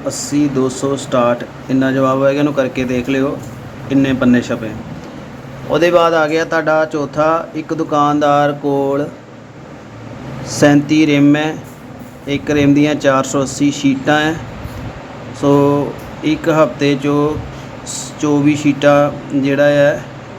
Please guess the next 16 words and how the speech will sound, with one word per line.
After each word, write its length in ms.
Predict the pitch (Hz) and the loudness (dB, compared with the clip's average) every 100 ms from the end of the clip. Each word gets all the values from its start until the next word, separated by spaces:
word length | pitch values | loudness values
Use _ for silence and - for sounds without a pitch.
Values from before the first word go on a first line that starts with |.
| - 131 | -6 -2
ਦਸਤਾ 340 | 139 - 147 | -2 2 2
ਵੇਚਦਾ 380 | 143 131 135 143 | 2 0 4 4
ਹੈ, 60 | 147 | 4
ਇੱਕ 140 | 147 | 0
ਦਸਤੇ 360 | 135 131 139 139 | -2 -2 -2 0
ਦੀਆਂ 160 | 143 | 0
ਚੌਵੀ 280 | 135 127 135 | 0 0 -2
ਸ਼ੀਟਾਂ 380 | 131 131 147 143 | -2 -2 2 2
ਸੀ, 220 | 147 160 196 - - - - - - - - | 2 0 -2 -12 -14 -14 -14 -14 -14 -10 -8
ਤਾਂ 80 | 143 151 | -2 2
ਕਿੰਨੇ 300 | 151 156 156 | 4 4 4
ਦਸਤੇ 360 | 147 147 151 | 0 -2 -2
ਬਣਾ 300 | 143 151 139 | 2 4 4
ਜਾ 180 | 123 123 | 4 2
ਸਕਦੇ 500 | 120 123 113 110 | 0 -4 -4 -6
ਆ? 60 | 110 | -6